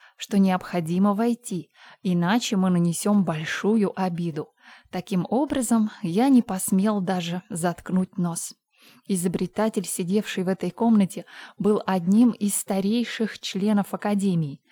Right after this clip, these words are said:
Лицо и борода его были бледно-желтые,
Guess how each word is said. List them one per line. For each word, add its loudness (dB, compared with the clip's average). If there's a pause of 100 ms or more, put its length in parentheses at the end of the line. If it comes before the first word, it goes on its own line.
(260)
Лицо -2
и 0
борода -2
его -4 (340)
были 2
бледно-желтые, 0